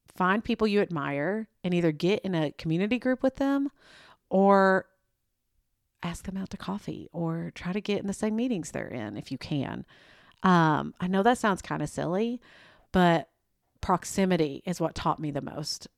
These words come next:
Just proximity to leadership. No one was saying, "Callie, this is how you lead well,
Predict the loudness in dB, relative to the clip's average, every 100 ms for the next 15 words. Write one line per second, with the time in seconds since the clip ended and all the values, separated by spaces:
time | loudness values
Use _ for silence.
0 | _ -4 -4 -4 -4 -2 -2 0 2 4
1 | 2 2 2 2 0 4 4 6 4 2
2 | 4 4 4 2 2 2 0 -2 -2 0
3 | 0 -2 -2 -2 -2 -2 -2 -4